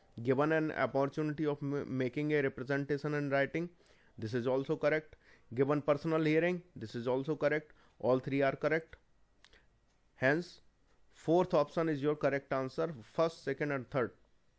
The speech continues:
all are correct. So fourth option is your correct answer. Coming to question number one zero six.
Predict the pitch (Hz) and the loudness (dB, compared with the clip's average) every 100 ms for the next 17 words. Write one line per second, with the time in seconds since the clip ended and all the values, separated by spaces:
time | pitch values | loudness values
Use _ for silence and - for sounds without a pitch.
0 | _ _ _ _ _ _ _ 113 135 143 | _ _ _ _ _ _ _ 0 2 2
1 | 135 151 - - _ _ _ _ _ _ | 0 -2 -2 -6 _ _ _ _ _ _
2 | _ _ _ _ - - - - - - | _ _ _ _ -20 -20 -18 -20 -20 -20
3 | - - 139 160 160 160 139 - 147 139 | -8 -6 -2 0 0 0 -2 -2 -4 -4
4 | 143 196 - - - - - 151 147 - | -4 -6 -10 -18 -18 -10 2 2 2 -2
5 | 139 123 127 - 139 147 147 143 143 151 | -4 -4 -6 -4 -6 -4 -6 -6 -4 -4
6 | 143 139 135 139 143 147 143 185 - - | -4 -4 -4 -4 -2 -4 -4 -6 -8 -20